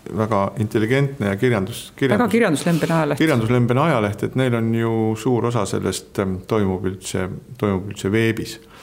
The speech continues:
Speaker 1: Ja veebis on suhteliselt nagu suur, suur maht kirjandusele,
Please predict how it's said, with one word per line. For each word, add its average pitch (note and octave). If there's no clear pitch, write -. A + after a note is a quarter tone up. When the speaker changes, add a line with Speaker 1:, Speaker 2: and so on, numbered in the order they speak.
Speaker 1:
Ja G2
veebis A2+
on G2
suhteliselt G2+
nagu F#2
suur, G2+
suur A2
maht A#2+
kirjandusele, A2+